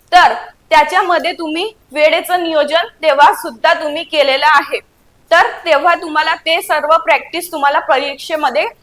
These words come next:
कामी येणार आहे. म्हणून तुम्हाला हे सर्व टेन्शन घ्यायची गरज नाहीये. म्हणून मी तुम्हाला नेहमी सांगत असते मित्रांनो की जेव्हा तुम्ही,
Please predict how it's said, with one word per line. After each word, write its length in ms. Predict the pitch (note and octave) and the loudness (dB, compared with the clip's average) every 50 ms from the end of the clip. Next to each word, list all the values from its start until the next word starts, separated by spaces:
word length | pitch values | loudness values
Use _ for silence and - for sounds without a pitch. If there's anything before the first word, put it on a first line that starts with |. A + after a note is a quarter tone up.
| _ _ _ _ - | _ _ _ _ 0
कामी 320 | F4 B3+ B3+ C4+ D4 D#4+ | 2 2 2 0 0 -2
येणार 320 | D4+ C#4+ C4 C4 C4 C4+ | -2 0 2 2 2 4
आहे. 240 | C4+ B3+ - D#4+ D4+ | 4 2 2 0 -2
म्हणून 260 | E4+ F4 D4 D4+ E4 | -2 0 -2 -2 -2
तुम्हाला 300 | E4 E4+ E4+ F4 D#4+ D#4+ | -6 -6 -4 -2 0 0
हे 200 | C#4+ - D#4 D4 | 0 0 -2 -8
सर्व 240 | - - D#4 D4 D4 | -6 -6 -4 -2 -2
टेन्शन 440 | D4+ D4 C#4+ C4+ C#4+ C#4 - D4+ D4+ | -2 -2 -2 -4 -4 -6 -10 -10 -8
घ्यायची 340 | D4 D#4+ E4 C4 - - C#4+ | -6 -4 -4 -4 -4 -8 -4
गरज 320 | A#3+ C4+ B3+ C4 C4 D4 D4 | -2 0 0 2 0 -2 -2
नाहीये. 420 | C#4+ C#4 B3 B3+ C4 - D4 E4 G#4 - - _ _ _ _ _ _ - | -2 -2 -2 -2 -4 -2 -2 -2 -2 -2 -6 _ _ _ _ _ _ -4
म्हणून 300 | C#4+ D4 D4 D#4 E4 E4 | -2 -2 -2 -2 -4 -6
मी 80 | E4 | -6
तुम्हाला 320 | - D#4+ D4+ D#4 D4+ D#4+ D#4 | -8 -6 -4 -2 0 0 0
नेहमी 320 | D4+ D#4+ D4+ D4+ D4 D#4+ E4+ | -2 -4 -6 -8 -10 -10 -4
सांगत 360 | - F4 D4+ - C#5+ - - | -2 -2 0 0 -2 -2 -2
असते 240 | D4+ D#4 - - E4 | -4 -6 -6 -8 -8
मित्रांनो 460 | D4+ D#4 - - C#4+ C#4 D4 D4+ E4+ | -8 -8 -4 -2 0 0 0 -2 -6
की 400 | E4+ - - E4 F4+ E4+ - _ _ _ _ - | -6 -6 -6 -6 -6 -6 -8 _ _ _ _ -10
जेव्हा 300 | A3+ C#4+ C#4 C#4 C#4+ - | -2 0 2 2 2 2
तुम्ही, 380 | - - E4 D#4 D#4 E4 E4 | 0 -2 -4 -6 -6 -6 -6